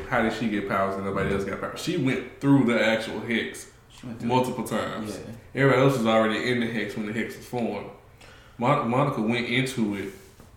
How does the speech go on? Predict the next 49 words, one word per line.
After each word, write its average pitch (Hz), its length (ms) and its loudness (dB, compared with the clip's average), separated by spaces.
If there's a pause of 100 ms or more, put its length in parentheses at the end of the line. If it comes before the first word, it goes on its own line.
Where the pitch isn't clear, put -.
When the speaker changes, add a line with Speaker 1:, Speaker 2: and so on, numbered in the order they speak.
(120)
Speaker 1:
got 107 120 -2
Speaker 2:
Came 104 140 0
Speaker 1:
kicked - 120 0
Speaker 2:
out - 200 6
of - 40 2
Speaker 1:
out 135 340 6
Speaker 2:
it. 113 60 2
Speaker 1:
of 104 80 0
it 104 100 -4
by 135 140 4
Speaker 2:
And 123 120 4
then 110 100 2
Speaker 1:
Wanda. - 240 -4
Speaker 2:
went - 120 -4 (200)
Speaker 1:
And 113 180 2
when 156 80 6
she 170 80 0
got 135 180 4
kicked 151 160 -2
out 127 120 4
of 110 60 -2
it 110 40 -4
the - 60 -8
first 170 220 0
time, 117 160 2
he 110 40 4
was 107 100 0
looking 127 220 2
at 113 80 0
her 107 80 -2
x-ray, 113 320 0
she 123 140 -6
was 113 100 -4
just 113 140 -6
like, 98 160 -4 (300)
"There's 147 260 -6
nothing 139 420 -6
here." 107 300 -6 (1000)
Which 156 180 0
was 131 140 4
already 139 360 8
a 107 80 2
red 107 240 2
flag 107 360 2
that 107 100 -4
something 110 280 0
was 101 120 -6
going 104 260 -2
on. 98 320 -2